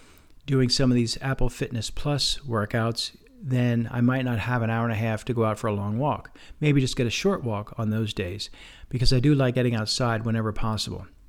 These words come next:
So, I've made a commitment to getting out into my little home gym immediately after I'm recording this.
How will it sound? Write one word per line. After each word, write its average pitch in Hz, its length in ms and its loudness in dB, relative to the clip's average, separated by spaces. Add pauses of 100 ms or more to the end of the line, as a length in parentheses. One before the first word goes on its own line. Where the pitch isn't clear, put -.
(680)
So, 143 360 2 (440)
I've 120 220 -2
made 131 160 4
a 135 40 0
commitment 151 520 0
to 120 120 -4
getting 131 320 2
out 131 220 0
into 160 260 0
my 143 280 2 (380)
little 147 260 6
home 151 380 4
gym 143 400 6 (360)
immediately 139 600 6
after 131 280 0
I'm 120 100 2
recording 147 440 2
this. 147 300 0